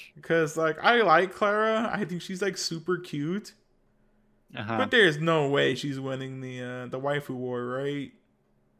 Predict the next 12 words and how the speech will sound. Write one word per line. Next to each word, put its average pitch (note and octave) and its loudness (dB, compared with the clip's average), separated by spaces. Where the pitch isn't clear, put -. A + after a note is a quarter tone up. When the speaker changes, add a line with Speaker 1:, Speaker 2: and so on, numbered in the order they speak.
Speaker 2:
You F#3+ 0
don't G3+ 4
think A3 4
so? B3 6
Speaker 1:
No, D#3 0
Speaker 2:
I B2 0
feel G3+ 6
like E3+ 8
Speaker 1:
it's - -6
Speaker 2:
she's, D3 4
uh, C#3+ 8
Speaker 1:
Amari. F#3 -2